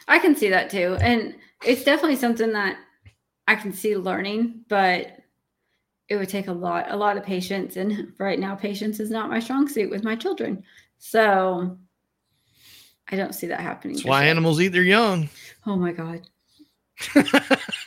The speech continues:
Speaker 1: No. No. What is wrong with you?
Speaker 2: <laughs> Uh, just get rid of 'em. Find another one. That's why I tell
Speaker 1: <sighs>
Speaker 2: Amelia all the time, I'm like, "Hey, I'm gonna take you to Walmart and get another one. Looks just like you."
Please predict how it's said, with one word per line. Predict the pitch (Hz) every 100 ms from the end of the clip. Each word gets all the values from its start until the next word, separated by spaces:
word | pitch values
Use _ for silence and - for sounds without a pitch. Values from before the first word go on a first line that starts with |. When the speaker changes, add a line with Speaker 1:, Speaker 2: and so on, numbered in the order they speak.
| -
Speaker 1:
No. | 202 190 180 180 196 - - - -
No. | 247 294 370 262 208 190 _ - 185 - -
What | 247 320
is | 392 302
wrong | 269 311
with | 339 196
you? | 175 - 185 - -
Speaker 2:
<laughs> | 294 - - - _ _ _ _ - - - _ _ - - - - - - -
Uh, | 185 175 165 151 139 127 127
just | 156 160 - _ - - _ -
get | 165
rid | 156 135
of | 135 135
'em. | 131 120 -
Find | 139 143
another | 139 131 127
one. | 131 135 117 _ _ -
That's | 240
why | 254
I |
tell | 214 220 190
Speaker 1:
<sighs> |
Speaker 2:
Amelia | 151 190 202
all | 165 147
the |
time, | 147 185
I'm | 151
like, | 135 135
"Hey, | 165 120 - _ - - - - - - - -
I'm | 165
gonna | 180
take | 156 175
you | 165
to | 160
Walmart | 170 175 185 185 135
and | 139
get | 139
another | 147 160 143
one. | 127 120
Looks | 127 - -
just | 127 156 156
like | 147 131 113
you." | 123